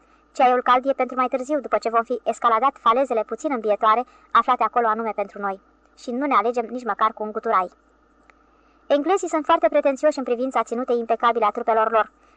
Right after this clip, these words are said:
încât le pretind oamenilor mei să fie și ei impecabili. Englezii sunt lustruiți și spilcuiți și, cu toate că mie, spun drept, nu-mi plac exagerările de natura asta,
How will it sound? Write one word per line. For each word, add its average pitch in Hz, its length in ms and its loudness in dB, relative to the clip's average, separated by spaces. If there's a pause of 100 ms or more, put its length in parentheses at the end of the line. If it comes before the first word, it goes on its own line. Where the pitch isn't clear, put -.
încât 254 280 -2
le 277 120 0
pretind 277 340 -2
oamenilor 254 420 2
mei 262 180 -4
să - 120 -6
fie 262 180 -4
și - 140 -8
ei 254 160 -2
impecabili. 214 520 -2 (800)
Englezii 302 400 2
sunt 277 180 -4
lustruiți 277 420 -4
și 277 80 -6
spilcuiți 262 600 -4 (140)
și, - 160 -6
cu 240 100 -4
toate - 220 2
că 269 120 0
mie, 262 240 -2
spun 254 220 -6
drept, 254 240 0
nu-mi 285 220 -6
plac 240 280 2
exagerările 214 640 0
de 208 80 -4
natura 202 280 0
asta, 226 340 2